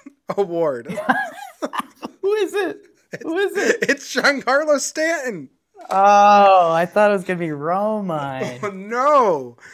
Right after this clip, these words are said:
Speaker 1: Gee, why you gotta hit it so hard? It's scary, man. Put
Speaker 2: Scary.
Speaker 1: some loft under it, and maybe that double is a home run,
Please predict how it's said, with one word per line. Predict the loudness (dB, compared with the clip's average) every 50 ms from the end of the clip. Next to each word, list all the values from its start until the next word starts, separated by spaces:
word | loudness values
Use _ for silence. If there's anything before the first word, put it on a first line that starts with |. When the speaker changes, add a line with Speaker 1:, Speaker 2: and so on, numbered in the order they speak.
| -20 -20 _ _ _
Speaker 1:
Gee, | -10 -6 -4 -4 -2 -2 -2 -2 -4 -6 -10
why | -14 _ -6 -2 -2 0
you | -2 -2
gotta | -2 -4 -4 -4 -4
hit | -4 -6 -8 -8
it | -8 -10
so | -10 -8 -8 -6 -4
hard? | -2 -2 -4 -4
It's | -8 -12 -10
scary, | -8 -8 -8 -8 -8 -6 -4 -4 -4 -6 -6 -8 -10
man. | -10 -10 -10 -10 -12 -12 -14 -16 _ _ _ _ _ _ _ _ _ -6
Put | -2 0 0 0 0
Speaker 2:
Scary. | -4 -4 -2 -2
Speaker 1:
some | 0 0 0 0 -2 -4 -8 -10 -12
loft | -16 -14 -8 -4 0 2 4 4 2 2 -2 -4 -2
under | -2 -2 -2 -4 -4 -4 -4
it, | -4 -6
and | -8 -10 -8 -8
maybe | -6 -6 -6 -8 -8 -10 -8
that | -6 -4 -4 -6 -6 -10
double | -8 -4 -4 -4 -4 -4 -6 -6
is | -8 -6
a | -8 -8
home | -6 -6 -8 -10 -8 -8
run, | -6 -6 -6 -6 -8 -10